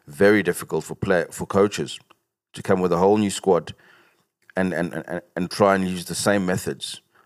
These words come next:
to, to, to inspire performances out of them. One, one is a lot more ruthless and happens so quickly. And, and, and, you know, the other one is a lot more reflective. I think Amalibonga Mokete is, is probably perfect for test cricket, but you, you wonder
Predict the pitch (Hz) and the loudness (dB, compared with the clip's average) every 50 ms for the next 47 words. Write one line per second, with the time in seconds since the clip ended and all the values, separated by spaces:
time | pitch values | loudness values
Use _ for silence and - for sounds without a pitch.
0 | _ _ - - 98 92 90 85 78 - - - - - - 90 82 82 - - | _ _ -8 -4 -2 -2 -2 -4 -6 -8 -12 -14 -12 -6 -6 -6 -4 -4 -2 0
1 | 95 92 92 92 - - - - - 95 95 92 90 - - 76 80 82 87 85 | 0 2 2 0 -2 -4 -4 -2 -2 -2 -2 -2 -6 -8 -6 -4 -4 -2 -2 -2
2 | 80 - 73 82 90 104 117 107 104 113 131 131 104 87 87 90 98 95 92 98 | -4 -6 -6 -2 0 0 2 4 2 2 4 2 0 -2 0 0 0 0 0 -2
3 | 98 90 78 78 90 92 - - 87 87 - - 78 90 90 - - 82 - - | -4 -4 -4 -4 -6 -6 -4 -4 -6 -6 -4 -6 -6 -6 -6 -6 -6 -8 -4 -4
4 | 80 78 - - 92 82 - - 82 - - - _ _ - - - - - _ | -4 -4 -4 -4 -4 -4 -4 -8 -10 -10 -12 -14 _ _ -20 -20 -20 -20 -20 _
5 | _ - 87 87 87 87 90 87 87 85 78 76 85 85 87 87 85 85 92 92 | _ -4 -2 -2 -2 -4 -4 -4 -6 -4 -4 -4 -6 -6 -8 -8 -10 -8 -6 -2
6 | 85 85 87 92 92 - 92 104 110 104 101 95 95 85 90 87 90 95 92 - | -2 -2 -2 -2 0 2 4 4 4 4 2 2 0 -2 -2 -2 0 0 0 -2
7 | - 87 90 90 85 82 87 98 98 101 107 - - - 71 - - 76 90 - | -2 -4 -2 -2 -2 -2 -2 -2 -2 -4 -4 -4 -6 -8 -8 -6 -4 -4 -2 -2
8 | 101 95 85 92 87 90 92 95 98 90 92 90 95 92 90 85 82 - 101 92 | -2 0 0 0 0 2 2 2 2 2 2 0 0 -2 -2 -4 -4 -2 -2 -2
9 | - - 85 - - - 85 82 - - _ _ _ - - _ - _ _ _ | -2 -2 -4 -6 -8 -10 -12 -12 -12 -16 _ _ _ -20 -20 _ -20 _ _ _
10 | _ _ _ _ - 107 104 101 95 - - 120 120 123 - 110 - - 90 - | _ _ _ _ -2 0 0 0 0 2 4 4 4 4 2 -2 -4 -4 -4 -2
11 | - 110 101 - - 98 85 - 71 - _ - 82 - - - - - - 92 | 0 -2 -2 -2 -4 -6 -6 -8 -10 -8 _ -6 -6 -6 -8 -12 -16 -14 -8 -6
12 | 101 95 95 101 104 107 101 92 85 78 - | -2 2 2 2 2 2 2 0 0 -2 -6